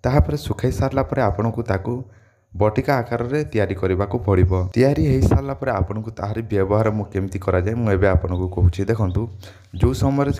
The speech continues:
କୌଣସି ବ୍ୟକ୍ତିକୁ ମାନେ ବଶୀଭୂତ କରିବାକୁ ଚାହୁଁଛନ୍ତି ବା ଆକର୍ଷିତ କରିବାକୁ ଚାହୁଁଛନ୍ତି ନିଜ ପ୍ରେମିକା କିମ୍ବା ପ୍ରେମିକକୁ, ତାହାରି ମୁଣ୍ଡରେ ଆପଣ ସେଇ ବଟିକାକୁ ପକାଇ ଦେବାକୁ ପଡ଼ିବ। ଆପଣ ଯେମିତି ହିସାବରେ ପକାଇବେ, ସେ ଯେମିତି ଆପଣଙ୍କୁ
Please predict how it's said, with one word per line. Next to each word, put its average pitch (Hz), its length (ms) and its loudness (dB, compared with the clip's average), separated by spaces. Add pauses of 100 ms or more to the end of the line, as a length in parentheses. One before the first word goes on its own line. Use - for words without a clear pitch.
କୌଣସି 107 320 0
ବ୍ୟକ୍ତିକୁ 101 380 -2
ମାନେ 107 300 0 (120)
ବଶୀଭୂତ 92 380 -2 (100)
କରିବାକୁ 98 320 -2 (100)
ଚାହୁଁଛନ୍ତି 98 580 0
ବା 101 60 2 (100)
ଆକର୍ଷିତ 90 380 -4 (140)
କରିବାକୁ 92 340 -2
ଚାହୁଁଛନ୍ତି 92 600 -2 (120)
ନିଜ 92 140 -2 (500)
ପ୍ରେମିକା 101 380 0
କିମ୍ବା 107 300 0
ପ୍ରେମିକକୁ, 95 480 -2 (480)
ତାହାରି 147 220 2
ମୁଣ୍ଡରେ 110 480 2 (100)
ଆପଣ 90 260 -2
ସେଇ 101 340 -2 (360)
ବଟିକାକୁ 92 560 -2
ପକାଇ 90 440 2
ଦେବାକୁ 87 340 0
ପଡ଼ିବ। 87 300 -4 (540)
ଆପଣ 127 240 2
ଯେମିତି 117 440 -2 (120)
ହିସାବରେ 127 380 -2
ପକାଇବେ, 98 580 0
ସେ 120 300 -2
ଯେମିତି 117 340 -2 (200)
ଆପଣଙ୍କୁ 104 420 -2